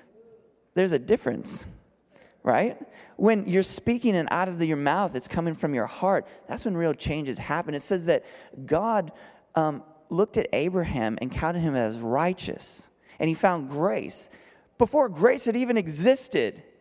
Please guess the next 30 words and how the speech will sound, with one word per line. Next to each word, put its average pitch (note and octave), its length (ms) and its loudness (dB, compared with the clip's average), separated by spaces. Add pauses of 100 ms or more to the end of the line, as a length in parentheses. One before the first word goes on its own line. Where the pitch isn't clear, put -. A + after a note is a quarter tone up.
(300)
Why? F3 540 4 (340)
Because D#3+ 280 -4
he D3 160 0
was, C3 180 -2 (200)
believed C#3 520 0
God G#2+ 420 2 (360)
was C3 180 -4
able C3+ 240 0
to C3 140 -4
do B2+ 360 0 (120)
what - 160 -6
God E2 240 -2
said - 340 -8
he E2+ 80 -4
was D#2+ 220 -8
gonna - 240 -16
do. - 120 -16 (920)
That's F3 220 4
how A#2 120 4
simple E3+ 380 -2
it - 100 -6
is. - 320 -8 (920)
I E3+ 80 4
mean, D#3+ 240 0
back F#3 340 2
then, G3+ 320 2
Abraham F#3+ 600 0
got D#3 200 2
what F#2 160 0
we D#3+ 280 2